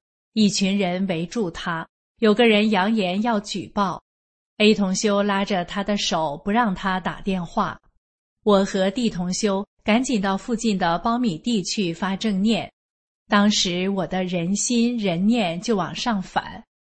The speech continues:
心想亲家就住在离这里很近的地方，跟他说一声肯定好使。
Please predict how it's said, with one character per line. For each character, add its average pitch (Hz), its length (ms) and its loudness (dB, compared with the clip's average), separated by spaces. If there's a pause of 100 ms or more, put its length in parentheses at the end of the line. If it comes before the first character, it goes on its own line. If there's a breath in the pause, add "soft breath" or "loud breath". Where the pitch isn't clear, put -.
心 190 240 0
想 165 280 -4 (300)
亲 247 320 2
家 180 240 0
就 185 220 -2
住 196 180 -2
在 180 300 -2
离 190 180 -2
这 254 160 -2
里 196 180 -2
很 180 280 -4
近 240 240 -2
的 208 120 0
地 175 220 -4
方， 175 340 -6 (280)
跟 202 120 4
他 202 220 0
说 240 220 -2
一 214 120 0
声 208 440 2
肯 175 260 -6
定 240 220 0
好 175 260 -2
使。 - 340 -4